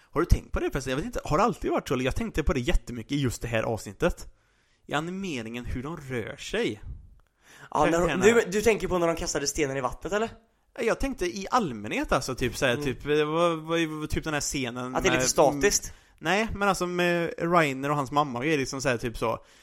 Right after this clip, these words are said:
Speaker 1: Han, det var typ någon gubbe där som typ så här rörde sig och grejer, liksom så. Det såg, det såg, det såg lite lustigt ut.
Speaker 2: Ja, men stat-, lite, lite, inte så,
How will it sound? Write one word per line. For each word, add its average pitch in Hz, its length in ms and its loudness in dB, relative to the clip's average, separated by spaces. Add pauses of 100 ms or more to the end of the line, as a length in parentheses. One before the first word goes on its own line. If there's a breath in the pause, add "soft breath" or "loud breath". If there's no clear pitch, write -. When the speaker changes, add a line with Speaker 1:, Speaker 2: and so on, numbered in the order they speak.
(160 soft breath)
Speaker 1:
Han, 151 360 -6
det 151 80 -10
var 165 140 0
typ 156 160 -6
någon 143 180 0
gubbe 135 240 -2
där 147 140 2
som 131 140 -6
typ 117 140 -10
så 117 80 -6
här 113 120 -2
rörde 120 520 -2
sig 117 260 -4
och 117 60 -8
grejer, 120 260 -4
liksom 117 240 -10
så. 113 180 -4
Det 147 140 -8
såg, 156 280 -4
det 156 60 -10
såg, 147 260 -8 (140)
det - 80 -14
såg - 380 -10
lite 156 180 -6
lustigt - 580 -4
ut. 101 200 -12
Speaker 2:
Ja, 175 80 0
men 208 120 0
stat-, - 400 0
lite, 185 320 -4
lite, 196 220 -2 (300)
inte 180 220 -6
så, 170 200 0